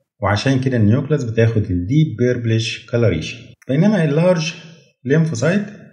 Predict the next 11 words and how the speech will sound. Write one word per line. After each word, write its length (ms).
بيبقى 200
حجمها 420
من 140
عشرة 320
لخمستاشر 720
مايكروميتر، 760
وبيبقى 560
have 340
more 380
abundant 640
pale 480